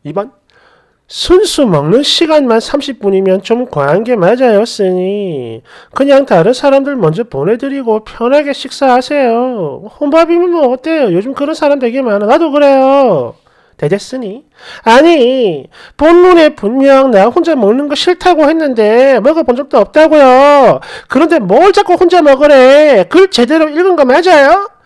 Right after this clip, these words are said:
나는 혼자 먹는 게 싫다고! 쓰니. 혼자 먹기 싫다고 이렇게 뗐으면 돼, 안 돼? 뗐지, 한다. 혼밥이 그렇게 싫으면 너희 엄마 불러가지고 엄마랑 둘이 먹든가.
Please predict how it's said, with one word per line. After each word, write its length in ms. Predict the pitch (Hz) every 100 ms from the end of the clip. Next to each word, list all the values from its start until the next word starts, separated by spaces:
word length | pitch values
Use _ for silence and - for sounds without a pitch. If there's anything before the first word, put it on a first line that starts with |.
| -
나는 220 | 285 381
혼자 280 | - 440 403
먹는 220 | 285 294
게 80 | 302
싫다고! 880 | 294 392 427 453 403 466 427 - _ _ _ _ _ _ - - _ _ _ _ _ - _ _ _ _ _ _ _
쓰니. 640 | - - 320 277 117 _ _ _ _ _ -
혼자 280 | - 370 320
먹기 200 | 302 277
싫다고 440 | - 277 285 254
이렇게 240 | 262 294
뗐으면 560 | 233 302 320 - 311 277
돼, 80 | 302
안 240 | 349 302
돼? 320 | 294 285 160 -
뗐지, 300 | 359 - 330
한다. 680 | 311 302 285 208 202 208 _ _ -
혼밥이 380 | 294 285 294 269
그렇게 280 | 214 269 254
싫으면 440 | 233 240 247 233
너희 100 | 156 160
엄마 240 | 233 277
불러가지고 720 | 269 262 285 247 226 214 196 170
엄마랑 340 | 233 247 226
둘이 220 | - 180
먹든가. 840 | 202 - 220 214 208 214 190 110